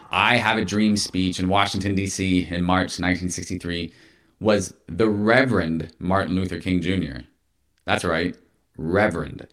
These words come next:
King's legacy as a vocal Christian pastor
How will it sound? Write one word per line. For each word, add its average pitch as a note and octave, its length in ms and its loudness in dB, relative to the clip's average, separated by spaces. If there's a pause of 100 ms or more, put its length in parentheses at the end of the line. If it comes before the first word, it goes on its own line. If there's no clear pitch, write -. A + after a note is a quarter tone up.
(560)
King's F3+ 360 6
legacy B2 540 4
as G#2+ 160 2
a G2+ 80 2
vocal G2+ 500 4
Christian A2 340 -2
pastor G2 580 0